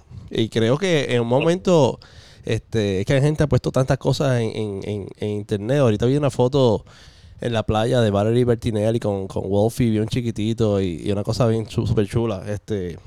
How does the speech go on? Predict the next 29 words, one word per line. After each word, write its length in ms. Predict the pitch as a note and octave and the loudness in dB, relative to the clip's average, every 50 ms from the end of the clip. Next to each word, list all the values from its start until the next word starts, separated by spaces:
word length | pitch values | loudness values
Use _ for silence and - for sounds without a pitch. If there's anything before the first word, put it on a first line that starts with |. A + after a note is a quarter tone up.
| - - - - - - - - | -18 -16 -16 -16 -18 -18 -16 -10
este, 580 | - G#2 F#2+ - _ _ - G2+ F#2+ E2 - - - _ - - - - | -10 -10 -10 -10 _ _ -10 -8 -8 -8 -10 -12 -16 _ -20 -20 -12 -4
pero 200 | - A#2 A2 G2+ | 0 0 0 0
que 320 | - A2+ A2 G#2 G2 - - | 0 0 0 0 0 -2 -4
ese 220 | - G#2+ A2 D3+ D3 | -6 -6 -6 -4 -6
disco 240 | C#3 C#3+ - - D3+ | -6 -6 -2 -2 -2
vendió 160 | C3 B2+ C3 | 0 0 -2
un 60 | C#3+ | -6
montón 260 | C#3+ C3 D#3 E3 F3 | -4 -4 -4 -4 -4
y 80 | D3 C#3+ | -6 -4
creo 180 | - C3+ B2 | -2 -2 0
que 80 | C3+ D3 | 0 0
en 60 | D3 | 0
algún 160 | C#3 C#3 C#3 D3+ | 0 -2 -2 -2
momento 380 | D#3 D3 C#3 D3 - - D#3+ | -2 -2 -2 -2 0 0 2
Van 140 | C#3+ B2+ A#2 | 2 2 0
Halen 260 | G#2+ A#2 A2 A2 C3 | 0 -2 -4 -4 -4
se 100 | C#3+ D#3 | -4 -6
fue 140 | - - C#3 | -4 -4 -6
en 80 | C3 B2 | -4 -2
gira 220 | B2 C3 C#3+ D#3+ | -2 -2 -2 0
con 200 | D#3+ C#3+ A#2 G#2+ | -2 -2 0 2
Rush. 360 | G#2+ A#2 C3+ A#2 - - - - - - _ _ - | 4 4 2 2 0 -6 -14 -14 -20 -20 _ _ -12
Imagínate 400 | - - A2 A#2+ C3 C3+ B2 A2+ | -10 -4 -2 -2 0 0 0 0
eso. 280 | A#2 A#2 A2 F#2 - _ _ _ _ _ _ - - - - - _ _ - | 0 -2 -4 -4 -6 _ _ _ _ _ _ -20 -20 -20 -20 -20 _ _ -6
Qué 140 | A2+ G#2+ G2 | -6 -4 -2
clase, 460 | A#2 B2+ B2 - C#3+ B2 A2+ G#2+ G2 | -2 -2 0 0 0 2 2 2 2
qué 100 | G#2 G2 | 0 -2
clase 400 | - A#2 A#2+ - C#3+ B2+ | 0 -2 -2 0 2 2
de, 0 | A#2+ | 2